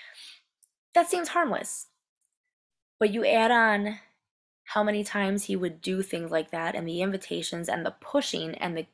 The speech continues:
guilt that came along with how he was asking and how often he was asking, and random,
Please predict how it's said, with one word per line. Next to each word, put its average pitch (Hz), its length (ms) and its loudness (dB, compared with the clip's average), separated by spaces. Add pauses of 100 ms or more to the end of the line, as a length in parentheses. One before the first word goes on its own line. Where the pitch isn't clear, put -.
guilt 240 340 0
that - 160 0
came 165 240 -4
along 165 340 -2
with 170 120 -6
how 208 280 2
he 202 160 2
was 175 180 0
asking 175 440 -2
and 180 160 -8 (460)
how 170 160 4
often 233 400 4
he 180 120 0
was 165 180 -2
asking, 160 600 -4 (520)
and 165 560 -2 (1700)
random, 220 640 2